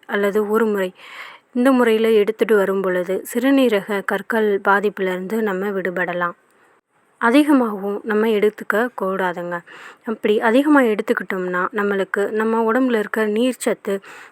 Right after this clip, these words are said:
கம்மியாயிருங்க. அது வேற பாதிப்பை நம்ம ஏற்படுத்தும். அப்படிப்பட்ட பாதிப்பை தடுக்கணும்னா நம்ம வாரம் இருமுறை, மாதம் ஒரு முறை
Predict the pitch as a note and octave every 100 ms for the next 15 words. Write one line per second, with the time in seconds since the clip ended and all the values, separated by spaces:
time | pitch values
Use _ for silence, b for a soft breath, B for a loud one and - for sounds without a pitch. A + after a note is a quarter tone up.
0 | _ - A#3 A#3+ G#3+ F#3 F3+ F3+ F3 F3+
1 | - _ - A3+ A3+ A3 A3+ G3+ G3+ G3+
2 | G#3 A3 G#3+ F#3+ G3+ G3 F#3+ - F3+ -
3 | F3+ - B B B B A3 - B3+ B3
4 | G#3 - B3 C#4+ _ _ _ _ _ _
5 | _ _ _ A3+ B3 C4 - C4 G3+ G#3
6 | A3+ G3+ F#3 F3+ F#3 - _ - - A3
7 | G#3 F#3+ G3 A3 G#3+ A#3+ C#4 C4 A3 A#3
8 | A3 G3+ F#3+ F#3 B B B A3 A#3 C4
9 | C4 A3 G#3+ G3+ F#3+ F#3 F#3